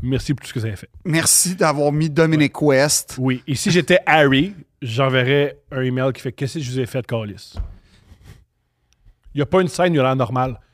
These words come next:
Speaker 1: Il y a
Speaker 2: Harry ?
Speaker 1: dans
Speaker 2: Ben, il a
Speaker 1: toutes
Speaker 2: l'air
Speaker 1: les
Speaker 2: brisé. Ben, t'as-tu lu, euh, Spare ?
Speaker 1: <laughs> J'ai pas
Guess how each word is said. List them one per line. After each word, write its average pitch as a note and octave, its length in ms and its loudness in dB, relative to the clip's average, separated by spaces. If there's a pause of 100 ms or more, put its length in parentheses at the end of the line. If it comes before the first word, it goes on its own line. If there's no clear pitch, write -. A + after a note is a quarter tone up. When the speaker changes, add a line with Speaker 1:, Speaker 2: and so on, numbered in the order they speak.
Speaker 1:
Il B2 60 0
y - 20 6
a D3 40 6
Speaker 2:
Harry ? B3+ 260 4 (240)
Speaker 1:
dans D3+ 140 2
Speaker 2:
Ben, C3+ 80 4
il C3 80 4
a C3 40 6
Speaker 1:
toutes C3+ 100 6
Speaker 2:
l'air C#3+ 60 6
Speaker 1:
les D3+ 60 4
Speaker 2:
brisé. C3+ 460 0
Ben, E3 120 0
t'as-tu - 300 0
lu, C4 320 2
euh, C#3 160 4 (120)
Spare ? B2 680 -2
Speaker 1:
<laughs> - 40 -20
J'ai B2 160 6
pas - 460 2